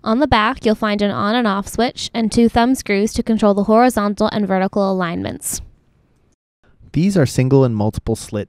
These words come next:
Speaker 2: discs. They can be placed in the beam path to produce diffraction patterns.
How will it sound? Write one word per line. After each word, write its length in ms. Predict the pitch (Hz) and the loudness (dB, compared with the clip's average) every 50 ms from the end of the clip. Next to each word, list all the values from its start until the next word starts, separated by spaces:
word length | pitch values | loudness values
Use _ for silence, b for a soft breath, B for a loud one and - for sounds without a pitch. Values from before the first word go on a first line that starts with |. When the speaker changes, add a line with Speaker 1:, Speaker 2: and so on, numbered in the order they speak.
| _ _ | _ _
Speaker 2:
discs. 600 | - 107 98 87 - - - - - - - - _ _ _ - | -6 -6 -6 -8 -12 -12 -12 -10 -10 -10 -12 -12 _ _ _ -6
They 140 | 127 135 147 | -4 -4 -2
can 140 | - 214 202 | -2 -4 -4
be 100 | 190 170 | -6 -6
placed 460 | - _ - 113 110 101 95 - - | -8 _ -6 -4 -4 -4 -6 -6 -6
in 80 | 107 107 | -6 -6
the 60 | 107 | -4
beam 280 | 104 117 127 139 135 | -4 -2 -2 -2 -2
path 420 | 123 - - 98 92 92 92 - - | -2 -2 -4 -4 -6 -8 -10 -10 -6
to 100 | - 127 | -6 -6
produce 380 | 123 - 143 123 107 90 82 - | -2 -2 -2 -2 -2 -6 -6 -8
diffraction 540 | - - - 143 139 147 135 - - 117 101 | -8 -6 -2 -2 0 0 -2 -2 -4 -4 -4
patterns. 600 | - 104 95 92 - 87 92 87 82 - - | -4 -6 -6 -8 -8 -10 -12 -12 -12 -12 -12